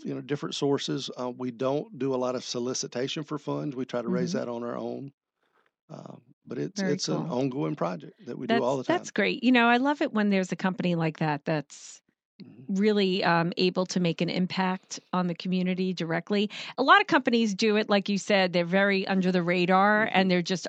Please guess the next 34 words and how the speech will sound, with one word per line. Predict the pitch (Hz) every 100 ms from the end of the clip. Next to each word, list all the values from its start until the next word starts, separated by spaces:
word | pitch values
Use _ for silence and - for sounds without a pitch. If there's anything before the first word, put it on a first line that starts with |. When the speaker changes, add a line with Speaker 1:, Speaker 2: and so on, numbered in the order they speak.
| -
Speaker 2:
always | 175 180 180 170 165 160
involved | - 170 160 170 165
and | 175 165
have | 170
their | 165 160
hands | 156 175 170 175 -
in | 180 170
it. | 165 170 - - - -
Um, | - 175 165
but | 185 -
we | 208 220
have | 214
heard, | 175 190 185 165
uh, | 175 170
so | -
much | 214 196
about | 185 175
One | - 175
Cares, | 170 180 170
especially | 165 - 180 - 170
from | 175
Kathy, | 165 196 190 190 165
because | 170 165 180 160
this | 190 214
is | 202
not | 190 185 175
the |
first | 165 196 -
project | 196 190 180
they've | - 160
done | 180 214
for | -
you, | 151 147
right? | 160